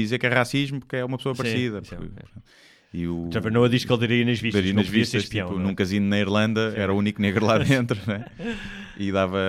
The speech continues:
Speaker 1: dava nas vistas. Agora, epá, eu, eu não me choca nada, é... Um... eu vi um gajo no Twitter a dizer isso: que era, "Ah, imaginem agora um filme sobre o Martin Luther King ser um branco." E alguém pôs lá.
Speaker 2: Sim.
Speaker 1: "Ah, p-, certo, mas um é, pronto,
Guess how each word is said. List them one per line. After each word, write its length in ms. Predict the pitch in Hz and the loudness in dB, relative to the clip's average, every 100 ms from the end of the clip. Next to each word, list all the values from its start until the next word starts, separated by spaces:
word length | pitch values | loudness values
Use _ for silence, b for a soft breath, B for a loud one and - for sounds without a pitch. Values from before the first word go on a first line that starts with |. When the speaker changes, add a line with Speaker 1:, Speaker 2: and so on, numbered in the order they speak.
| 95 95 | 0 -2
Speaker 1:
dava 220 | 95 92 92 | -4 -4 -4
nas 160 | 87 | -8
vistas. 480 | 82 80 - - - B B B B B - | -10 -14 -16 -20 -20 B B B B B -6
Agora, 400 | 104 98 - - _ | -2 -2 -4 -12 _
epá, 340 | - - 277 - | -10 -8 -8 -6
eu, 120 | 214 202 | -6 0
eu 100 | 233 | 0
não 120 | 240 | 2
me 60 | 220 | 0
choca 300 | 214 208 202 | -2 -2 0
nada, 320 | 202 196 190 | 0 -2 -4
é... 340 | 143 120 107 98 92 87 - - - - _ _ _ _ - _ _ _ _ _ - | -2 0 0 -2 -8 -10 -14 -18 -20 -20 _ _ _ _ -20 _ _ _ _ _ -10
Um... 400 | 104 113 107 101 | -4 -2 0 0
eu 60 | 110 | 0
vi 80 | 113 | 2
um 80 | 143 | 4
gajo 220 | 135 120 | 4 4
no 80 | 127 | 0
Twitter 360 | 117 123 131 | 0 0 0
a 40 | 127 | -2
dizer 220 | 117 131 | -2 -2
isso: 140 | 127 | -4
que 80 | - | -2
era, 100 | 104 | -4
"Ah, 60 | 107 | -2
imaginem 380 | 147 135 185 185 | -2 -2 -2 -2
agora 200 | 175 170 | 0 -2
um 40 | |
filme 200 | 160 170 | -2 -4
sobre 280 | 156 156 147 | -4 -4 -2
o 20 | |
Martin 360 | 151 151 135 156 | 0 0 -2 -4
Luther 340 | 147 143 143 131 | -4 -2 -4 -4
King 180 | 160 156 | -6 -6
ser 180 | 156 | -4
um 100 | 156 | -4
branco." 340 | 151 131 120 - _ _ B B B B | -2 -2 -4 -10 _ _ B B B B
E 60 | 113 | 4
alguém 180 | 123 | 4
pôs 160 | 123 131 | 4 4
lá. 240 | 123 117 - | 4 2 0
Speaker 2:
Sim. 220 | - 104 95 _ | -12 -14 -14 _
Speaker 1:
"Ah, 140 | - 101 | 0 0
p-, 320 | - - - - | 0 -14 -18 -10
certo, 240 | 92 - | -8 -8
mas 200 | 87 85 | -6 -6
um 200 | 87 87 90 | -4 -4 -4
é, 180 | 90 | -4
pronto, 260 | 87 80 - | -6 -8 -14